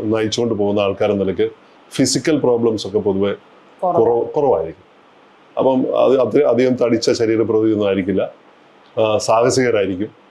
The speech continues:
Speaker 2: ഉം.
Speaker 1: ആ, എന്തും ഇറങ്ങി പുറപ്പെടാനുള്ള ഒരു ഇതുണ്ടാവും. ഞാൻ അങ്ങനത്തെ ഒരു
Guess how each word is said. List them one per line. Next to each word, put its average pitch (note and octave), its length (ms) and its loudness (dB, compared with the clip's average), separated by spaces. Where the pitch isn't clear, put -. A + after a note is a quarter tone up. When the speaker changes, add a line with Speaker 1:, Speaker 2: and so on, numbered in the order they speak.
Speaker 2:
ഉം. E3 340 -8
Speaker 1:
ആ, D3+ 160 2
എന്തും A#2+ 380 2
ഇറങ്ങി A#2 220 2
പുറപ്പെടാനുള്ള G#2+ 760 0
ഒരു G#2 240 0
ഇതുണ്ടാവും. F#2+ 460 0
ഞാൻ A2+ 160 -2
അങ്ങനത്തെ A#2 300 0
ഒരു B2+ 180 0